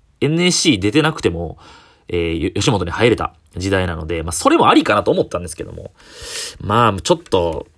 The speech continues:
うん、まあ、エヌエスシー入ろうか、卒業して、そっちの方がいいかなと思って。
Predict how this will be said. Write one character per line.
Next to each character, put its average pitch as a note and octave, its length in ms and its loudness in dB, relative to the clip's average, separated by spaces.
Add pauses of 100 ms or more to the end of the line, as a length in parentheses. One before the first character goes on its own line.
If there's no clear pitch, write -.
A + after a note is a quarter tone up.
(320)
う - 60 -12
ん、 F2 260 -8
ま G#2 180 4
あ、 F2 60 0
エ G2+ 100 2
ヌ G#2 120 2
エ G#2+ 40 2
ス G#2 60 -2
シ - 120 0
ー - 20 -6
入 F2+ 100 0
ろ F2 60 4
う - 20 -4
か、 F#2 80 -2
卒 G#2 220 -4
業 A#2 160 6
し A#2+ 80 -2
て、 F2+ 260 0 (420)
そ F2 100 -10
っ - 20 -14
ち - 80 0
の D#3+ 60 4
方 D#3+ 40 -2
が F#3+ 60 -2
い C3+ 60 6
い E3 40 0
か E3+ 100 4
な G3 160 4
と - 100 -2
思 F2+ 100 -2
っ - 20 -16
て。 - 220 -10